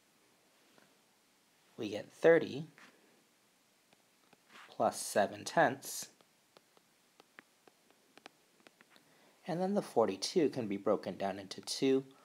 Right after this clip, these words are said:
plus forty. And we're looking at that area model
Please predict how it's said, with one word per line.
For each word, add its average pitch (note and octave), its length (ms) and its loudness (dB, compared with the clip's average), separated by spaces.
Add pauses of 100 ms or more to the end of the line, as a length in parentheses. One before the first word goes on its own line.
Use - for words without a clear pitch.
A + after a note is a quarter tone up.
(420)
plus - 220 2
forty. - 460 0 (4000)
And F3+ 300 0
we're C#3 180 6
looking A2+ 320 0
at G2+ 140 2
that F#2+ 180 0
area G#2+ 380 0
model B2+ 560 6